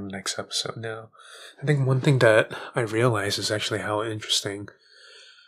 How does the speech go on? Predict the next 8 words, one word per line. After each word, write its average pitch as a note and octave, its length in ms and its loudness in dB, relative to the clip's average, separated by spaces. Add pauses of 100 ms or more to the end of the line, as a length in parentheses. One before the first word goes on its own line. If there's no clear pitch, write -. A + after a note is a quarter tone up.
(500)
or A2 140 2
really A2 400 2
how A2+ 340 2
accessible G#2 1040 0 (240)
content G#2+ 440 -2
creation G#2 500 -2
is G2+ 160 -8
nowadays. G2+ 800 -8